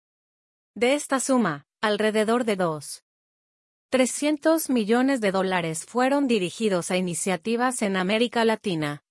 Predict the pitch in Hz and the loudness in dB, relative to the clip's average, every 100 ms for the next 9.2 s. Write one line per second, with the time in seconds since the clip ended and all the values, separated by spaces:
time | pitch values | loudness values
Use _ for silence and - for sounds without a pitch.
0 | - 220 202 233 233 240 233 269 294 294 | -2 0 2 0 0 0 0 0 2 4
1 | 294 294 233 208 220 233 262 226 180 170 | 2 2 0 2 0 0 -2 -2 -2 -2
2 | 160 196 180 - 190 180 196 190 233 247 | 0 0 2 0 -2 -2 -2 -2 -2 -2
3 | 247 - 220 208 208 175 147 135 - - | -4 0 2 4 2 2 -2 -8 -12 -16
4 | _ _ _ _ _ _ _ _ _ _ | _ _ _ _ _ _ _ _ _ _
5 | - 233 - 294 320 311 233 196 202 190 | -4 -2 2 4 4 2 0 0 0 0
6 | 240 233 294 262 202 208 220 233 - 214 | 0 0 0 2 2 0 -2 -4 0 2
7 | 214 208 170 196 170 - 240 247 - 226 | 4 2 0 -2 -2 -2 -4 -2 0 2
8 | 240 240 247 - 220 - 196 170 185 170 | 2 0 -2 -2 -4 -4 -6 -2 -2 -2
9 | 165 151 | -4 -8